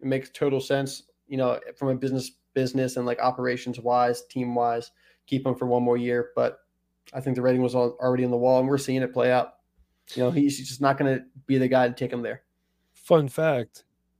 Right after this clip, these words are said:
Speaker 2: the Eagles wanted to interview him when they had their head coach opening. He refused the interview because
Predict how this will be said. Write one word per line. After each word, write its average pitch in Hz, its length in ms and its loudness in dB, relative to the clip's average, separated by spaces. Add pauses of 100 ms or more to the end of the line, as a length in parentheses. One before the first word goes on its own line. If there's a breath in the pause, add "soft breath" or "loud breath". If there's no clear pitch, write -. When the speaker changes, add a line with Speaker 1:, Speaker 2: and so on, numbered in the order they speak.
Speaker 2:
the 131 140 -6
Eagles 160 300 0
wanted 131 240 -4
to - 80 -20
interview 135 440 0
him 113 160 -8
when 110 100 -8
they 110 120 -8
had 110 140 -8
their 107 100 -6
head 117 160 -6
coach 135 240 -2
opening. 175 380 -4 (600)
He 185 260 2
refused 151 720 2
the 143 80 -2
interview 170 320 0
because 120 400 -6